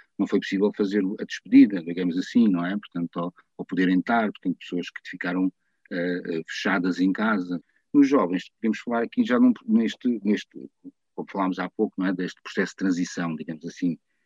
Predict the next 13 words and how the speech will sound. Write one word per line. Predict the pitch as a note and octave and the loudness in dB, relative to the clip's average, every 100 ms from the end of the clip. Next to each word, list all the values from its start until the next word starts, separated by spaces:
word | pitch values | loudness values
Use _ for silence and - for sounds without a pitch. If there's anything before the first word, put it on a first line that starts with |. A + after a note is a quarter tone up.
| _ - | _ -14
que, | - - | -10 -8
que | - | 0
é | |
a | F2 | 0
adolescência, | - - - G3+ G#3 - B3+ C4 _ | 0 -2 -2 -2 -2 -2 -2 -2 _
ehm, | - - G#2 G#2 G#2+ G2+ G#2 _ _ _ _ _ _ _ _ | -4 0 2 4 4 2 -2 _ _ _ _ _ _ _ _
em | G2 G#2+ | -4 -4
que | |
tendencialmente | - A#2 A2+ - A#2+ A#2+ G2+ F#2 | 4 4 4 2 4 6 6 2
afastam-se | G2 G#2 F#2 G2+ - | -4 -2 -2 -4 -2
da | G#2 | -4
família | - G#2+ A2 A2+ A#2 - | 2 4 4 2 -2 0
para, | A2+ A2+ | 0 0